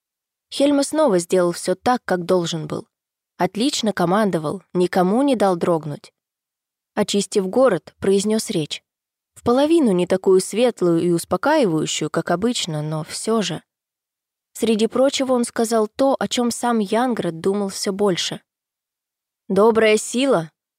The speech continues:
которая приводит вам на помощь злую, часто вовсе не добра.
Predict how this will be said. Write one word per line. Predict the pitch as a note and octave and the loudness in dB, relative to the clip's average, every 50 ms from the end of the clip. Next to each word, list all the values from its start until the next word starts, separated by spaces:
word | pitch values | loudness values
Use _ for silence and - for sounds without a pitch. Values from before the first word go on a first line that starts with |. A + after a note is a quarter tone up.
| _ _ - | _ _ -4
которая | F#3+ - G3 G3+ G#3 G#3 G#3 | 0 2 4 4 6 4 4
приводит | - - G3+ G3 G#3+ A#3 A3 G#3 F#3+ | 4 2 4 4 4 4 4 2 0
вам | - F#3+ F#3+ G3 | 0 0 0 2
на | G3 G3 | 0 0
помощь | - - G#3+ A3 G#3+ G3+ F#3+ F3 | 2 2 2 2 2 2 0 0
злую, | F3 F3 F#3 A3 B3+ C4+ B3 F3+ D#3 E3 - _ _ _ _ _ _ _ _ _ - | -2 -2 0 0 2 2 0 0 -2 -4 -10 _ _ _ _ _ _ _ _ _ -4
часто | - A3 A3+ B3 C4 - - - A#3 A3+ | 0 2 2 2 2 0 0 0 2 2
вовсе | G#3 G#3 A3+ B3+ C#4 - - - G3+ | 4 4 4 4 2 0 -4 -4 -2
не | F3+ F3+ F3 E3+ | -2 0 -2 0
добра. | E3+ F3 E3+ E3+ E3+ F3 E3+ E3+ E3 | 0 -2 -2 0 -2 -2 -2 -4 -6